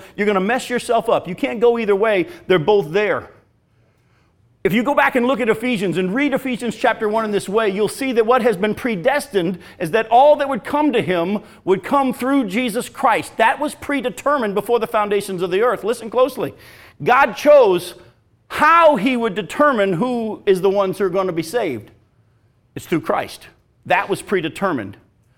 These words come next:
The drinking at the river, the predetermined choice was, "The ones who drink in this manner are the ones I've chosen." Did each one have a choice when they got to the water?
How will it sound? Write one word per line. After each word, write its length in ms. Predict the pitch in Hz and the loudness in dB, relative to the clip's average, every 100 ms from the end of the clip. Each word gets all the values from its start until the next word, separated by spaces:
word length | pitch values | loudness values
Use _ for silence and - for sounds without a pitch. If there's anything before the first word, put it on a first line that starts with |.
| _ _ - | _ _ -6
The 120 | 170 | -2
drinking 420 | 151 277 302 262 | 0 0 0 -4
at 120 | 247 | -4
the 60 | 220 | -4
river, 420 | 240 269 277 254 - | 0 0 0 -4 -6
the 80 | |
predetermined 680 | 180 262 233 190 247 233 214 | -6 -4 -6 -4 -4 -2 -4
choice 280 | - 233 240 | -2 -2 -2
was, 200 | 220 190 | -2 -2
"The 80 | 190 | -2
ones 200 | 214 214 | -2 -2
who 80 | 185 | -4
drink 300 | 160 226 226 | -4 -4 -4
in 100 | 220 | -4
this 200 | 220 196 | -6 -4
manner 260 | 202 165 | -2 -2
are 60 | 156 | -2
the 100 | 151 | -2
ones 220 | 165 156 | -2 0
I've 160 | 156 135 | -2 -2
chosen." 440 | 220 185 127 113 - - | -2 0 -2 -8 -12 -6
Did 140 | 165 180 | -2 -2
each 160 | 196 | -2
one 160 | 208 202 | -2 0
have 180 | 208 196 | 0 -2
a 40 | |
choice 500 | - 214 233 - - | -2 -2 -2 -4 -8
when 140 | 214 | -4
they 140 | 202 202 | -4 -4
got 300 | - 202 214 | -2 -2 0
to 80 | 202 | -2
the 60 | |
water? 360 | 196 208 254 | 2 2 2